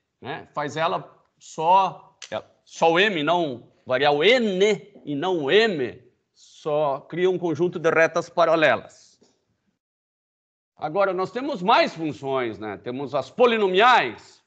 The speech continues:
Nós vimos a, a, a função, por exemplo, que as y ele-, elevado na par são assim e as y elevado na ímpar são assim.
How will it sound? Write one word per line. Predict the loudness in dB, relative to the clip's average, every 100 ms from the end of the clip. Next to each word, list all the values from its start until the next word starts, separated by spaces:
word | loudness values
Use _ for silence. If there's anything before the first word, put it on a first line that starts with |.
| _ _ _ _
Nós | -6 -6 -4
vimos | -4 -4 -4 0
a, | 2 2
a, | 2 0 0 -2
a |
função, | -2 -6 -2 -2 -2
por | -4 -6
exemplo, | -4 -4 -4 -2 0 2 0 -4 _ _ _ _
que | _ 2 2
as | 2 -2
y | -4 -4 -2 -2
ele-, | -2 -4 -6
elevado | -2 0 2 2 2
na | -2
par | 2 2 2
são | 0 -2 -2
assim | -2 -6 -6 -4 -6 -8 -20 _ _
e | 0
as | 0 0 -2
y | -6 -8 -4 -2 -4 -4
elevado | -4 -2 2 2 2 -2
na | -4
ímpar | -2 -4 -6 -6
são | -6 -4 -4
assim. | -6 -4 -4 -4 -8